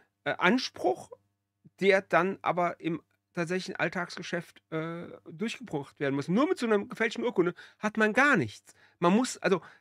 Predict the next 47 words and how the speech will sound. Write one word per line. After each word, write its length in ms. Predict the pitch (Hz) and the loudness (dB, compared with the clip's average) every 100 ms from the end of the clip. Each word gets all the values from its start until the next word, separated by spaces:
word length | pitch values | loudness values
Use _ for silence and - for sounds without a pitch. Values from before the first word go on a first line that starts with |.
| _ | _
es 120 | 190 202 | -4 0
ist 120 | 254 | 2
im 80 | 262 | 2
Mittelalter 320 | 262 196 208 | 4 2 4
so, 240 | 196 185 - | 2 0 -4
sowieso 360 | 185 208 269 | -4 -2 0
so, 80 | 220 - | 0 0
Recht 480 | 151 165 220 - - | -2 2 0 0 -2
haben 240 | 285 285 | 0 2
und 100 | 180 | 0
Recht 240 | 175 214 - | 0 -2 -4
bekommen 320 | 208 254 202 | -2 0 0
sind 160 | 170 165 | -2 -2
zwar 140 | 180 | -4
unterschiedliche 480 | 202 214 214 202 208 | -2 -4 -4 -6 -2
Dinge. 260 | 214 151 - - - | 0 0 -4 -20 -12
Und 120 | 170 175 | -2 2
selbst 240 | 247 - | 2 2
wenn 100 | 277 | -4
diese 160 | 214 226 | -2 -2
Urkunde 360 | 202 233 208 _ _ _ _ _ _ | 0 0 0 _ _ _ _ _ _
geglaubt 540 | 180 - 226 285 - | -8 0 2 2 2
wird, 160 | 160 139 | 0 2
selbst 220 | 196 240 | 0 0
wenn 60 | 233 | -2
man 100 | 196 | -4
das 200 | 190 - | -4 -4
Recht 220 | 233 - | -4 -2
dann 180 | 190 175 | -4 -2
hat, 320 | 269 302 - _ _ _ _ _ _ _ | -2 -2 -4 _ _ _ _ _ _ _
man 140 | 170 175 | -8 -6
muss 160 | 190 | -8
es 80 | 180 | -8
noch 120 | 190 | -8
durchsetzen. 500 | - 214 - 104 - | -4 -6 -4 -10 -8
Und 200 | 156 160 _ _ - - | -10 -12 _ _ -16 -10
es 160 | 208 | -6
ist 120 | 254 | -2
eben 180 | 240 233 | 0 4
so. 140 | 165 - - _ | 4 2 -6 _
Also 280 | - 196 202 | 2 6 6
nur 400 | 226 254 359 - - - - | 4 4 6 4 -4 -20 -8
indem 240 | 240 262 | -2 0
dieses 220 | 247 240 - | 0 -4 -2
Fälschen 420 | 247 - 190 170 | -2 -2 -4 2
wird 220 | 233 - | 0 2
der 280 | 208 196 | 4 4